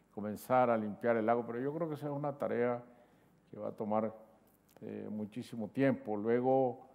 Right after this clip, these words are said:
eh, una ciudad que fue destruida en mil novecientos treinta y uno por un terremoto, que ya era fea, me imagino,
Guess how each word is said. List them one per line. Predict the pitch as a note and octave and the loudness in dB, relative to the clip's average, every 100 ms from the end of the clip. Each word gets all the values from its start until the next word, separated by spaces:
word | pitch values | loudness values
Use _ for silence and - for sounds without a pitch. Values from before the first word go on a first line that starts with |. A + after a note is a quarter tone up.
| - _ _ _ _ - B2+ | -20 _ _ _ _ -18 -12
eh, | A#2 A2 G#2 G#2+ - _ _ _ _ _ _ - | -8 -8 -8 -12 -18 _ _ _ _ _ _ -6
una | D3 | -4
ciudad | C#3 C#3 C3 C#3 | -2 6 8 8
que | - C3 | 6 -2
fue | - C#3 | 4 6
destruida | C#3+ C#3+ C#3+ C#3 | 6 4 2 4
en | |
mil | B2+ C#3 | 4 2
novecientos | C#3+ - C#3 C#3 | 2 0 -2 -2
treinta | C3+ B2 A2+ A2+ | -2 -4 0 2
y | |
uno | B2+ C#3+ | 2 2
por | C3+ B2 | 0 -2
un | C3 | -2
terremoto, | B2+ B2+ C3+ C#3 C3 - B2 - | 0 2 4 6 4 2 -4 -4
que | G2+ | -4
ya | G2 G#2+ A2 | 2 6 6
era | A2+ | 4
fea, | A2 A#2+ B2+ B2+ | 2 6 8 8
me | A2 | 4
imagino, | G#2+ G2 C3+ A#2+ G#2+ | 0 -2 -2 -2 -4